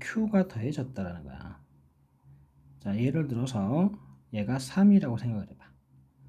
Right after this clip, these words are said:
그러면 더하기 삼이 됐다는 얘기니까 모두 삼만큼 올라갔다라는 거야. 그치? 그러니까 위로 삼만큼 올라갔다라는 거야. 그래프가. 그럼 꼭지점도 같이 따라 움직이겠죠.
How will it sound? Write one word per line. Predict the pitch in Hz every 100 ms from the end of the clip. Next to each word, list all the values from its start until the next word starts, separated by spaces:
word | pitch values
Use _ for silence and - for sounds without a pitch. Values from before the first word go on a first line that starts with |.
| - - -
그러면 | 107 101
더하기 | - 107 143 180
삼이 | 170 160 147
됐다는 | 107 135 123
얘기니까 | 107 95 98 - 113 104 - - - - _
모두 | 117 135 170
삼만큼 | 175 165 165 175 185 - 170 175 202 - _ _ _
올라갔다라는 | 143 190 214 202 113 - 107 90 -
거야. | -
그치? | - - - - _ _ - _ _ 67 _ _ _ _ - - - _ _ _ -
그러니까 | 110 113
위로 | 160 175
삼만큼 | - 170 180 190 - 120
올라갔다라는 | 147 139 - 101 98 -
거야. | - - _ _ _ _ _ - - _ _
그래프가. | - 117 - - - - _ _ _ _ _ _ _ -
그럼 | 135
꼭지점도 | 180 196 - 202 202 190
같이 | 120 123 123
따라 | 151 147
움직이겠죠. | 110 107 123 123 - -